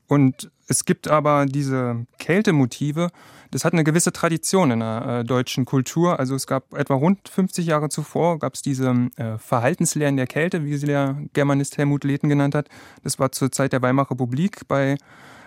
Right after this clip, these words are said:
äh, in den historischen Avantgarden, also im Futurismus, im Dadaismus und dann aber auch in der, äh, neuen Sachlichkeit, die, diese Verhaltenslehren der Kälte hervorgebracht hat. Dort haben wir solche Schriftsteller wie Bertolt Brecht und, äh, Ernst Jünger, aber auch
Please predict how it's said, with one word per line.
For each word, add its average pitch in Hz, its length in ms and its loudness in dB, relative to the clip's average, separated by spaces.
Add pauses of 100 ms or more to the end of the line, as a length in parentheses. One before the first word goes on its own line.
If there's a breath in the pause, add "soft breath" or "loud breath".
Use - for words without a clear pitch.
(120)
äh, 127 60 0
in 139 160 2
den 139 100 6
historischen 160 420 2
Avantgarden, 139 560 2
also 117 160 -6
im 120 80 -4
Futurismus, 135 800 -2
im 147 160 -2
Dadaismus 131 800 0
und 135 440 -2
dann 135 140 2
aber 139 140 2
auch 147 100 0
in 151 80 2
der, 135 260 0
äh, 131 160 -2
neuen 131 280 4
Sachlichkeit, 160 640 -2
die, 131 340 -4
diese 131 280 -4
Verhaltenslehren 135 640 0
der 131 100 0
Kälte 135 300 -2
hervorgebracht 135 600 0
hat. 156 160 -4 (380 loud breath)
Dort 123 140 -2
haben 135 120 6
wir 139 120 6
solche 131 260 2
Schriftsteller 131 560 -2
wie 127 80 0
Bertolt 120 380 -4
Brecht 170 400 -2
und, 127 320 0
äh, 127 240 -2
Ernst 123 320 -4
Jünger, 165 220 4
aber 139 180 4
auch 139 200 0